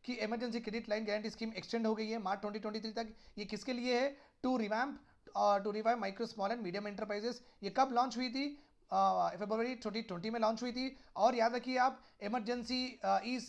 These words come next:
ईसीएलजीएस वन पॉइंट ज़ीरो, ईसीएलजीएस टू पॉइंट ज़ीरो, ईसीएलजीएस थ्री पॉइंट ज़ीरो अभी चल रही है, ईसीएलजीएस फ़ोर पॉइंट ज़ीरो, क्योंकि ये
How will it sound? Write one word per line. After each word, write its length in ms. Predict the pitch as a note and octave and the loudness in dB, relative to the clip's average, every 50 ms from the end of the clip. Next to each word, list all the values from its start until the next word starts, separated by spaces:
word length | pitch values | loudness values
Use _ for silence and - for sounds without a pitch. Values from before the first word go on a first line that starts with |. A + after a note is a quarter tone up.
| - - A3 | -10 -8 -6
ईसीएलजीएस 760 | A#3+ B3+ - A#3 B3 A#3+ A#3 A3+ G3+ G3+ A3 A3+ A3+ A3 A3+ | -6 -4 -4 -4 -2 0 0 0 0 0 0 0 0 0 0
वन 220 | F#3+ G3+ G#3 A3 | -2 -2 -2 -2
पॉइंट 220 | G3+ G#3+ G#3+ G#3+ G3 | -2 -2 -2 -2 -2
ज़ीरो, 280 | G3 G#3 G#3 G3+ G3+ G#3 | -2 -2 -2 -2 -2 -2
ईसीएलजीएस 580 | A#3 B3 A#3 A#3 A3+ G#3+ G#3+ G3 G#3 G#3+ G#3 G3 G3 F#3 F3 | -4 -4 -2 -2 -2 -2 -2 0 -2 -2 -4 -4 -8 -8 -6
टू 100 | G#3 A3 | -6 -4
पॉइंट 200 | G3+ A3 G#3+ G3+ | -2 -2 -2 -2
ज़ीरो, 200 | F#3+ G3+ G3+ G3+ A3 | -2 -4 -4 -4 -4
ईसीएलजीएस 560 | A#3+ B3+ A#3 B3 A3+ G#3+ G#3 G3+ G#3+ G#3+ G#3+ - | -4 -6 -4 -2 -4 -2 -2 -2 -2 -4 -2 -4
थ्री 120 | G#3+ G#3+ | -6 -6
पॉइंट 200 | G3+ G#3+ G#3+ G#3 | -4 -4 -4 -2
ज़ीरो 240 | G3 G#3 A#3 B3 B3 - - - - - | 0 0 0 0 -2 -8 -18 -8 -2 -2
अभी 200 | F#3 G3 C#4 C#4+ | 0 2 2 2
चल 180 | - B3 A3+ | 4 2 4
रही 280 | A3+ A#3 A3+ A3+ A3 A3+ | 4 4 2 2 2 2
है, 140 | B3 B3+ - G#3+ A3 | 2 0 0 -4 -6
ईसीएलजीएस 520 | A3 G#3 A#3 A3 G#3 G3 G3 A3 A#3+ A#3 | -4 -2 -2 -2 -2 0 0 0 0 0
फ़ोर 140 | A#3 G#3+ F#3+ | 0 -4 -2
पॉइंट 200 | F3+ G#3 G3+ F#3+ | -2 -2 -2 -2
ज़ीरो, 240 | D#3 F3+ D3 C3+ - - - - - - | -2 -4 -4 -6 -10 -14 -18 -20 -10 -2
क्योंकि 200 | - C4 B3+ C4 | 0 0 0 2
ये 240 | C4+ C4 C4+ C4+ | 2 4 6 6